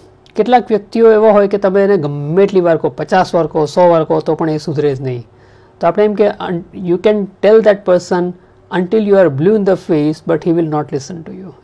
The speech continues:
he will not change." એટલે તમે કહેતા થાકી જાઓ એટલી બધી વાર, "Until you are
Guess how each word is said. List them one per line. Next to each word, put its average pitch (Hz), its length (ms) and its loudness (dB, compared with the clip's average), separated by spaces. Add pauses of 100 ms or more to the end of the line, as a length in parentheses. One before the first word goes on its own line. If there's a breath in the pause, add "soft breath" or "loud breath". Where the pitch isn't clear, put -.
he - 20 -8
will 156 160 -4
not 143 140 -8
change." 139 400 -16 (1300 soft breath)
એટલે - 160 -16
તમે 170 200 -2
કહેતા 160 360 0
થાકી 190 440 -2
જાઓ 185 280 2
એટલી 185 200 -4
બધી 165 200 0
વાર, 139 360 -4
"Until 185 240 -2
you 165 140 -4
are 175 180 0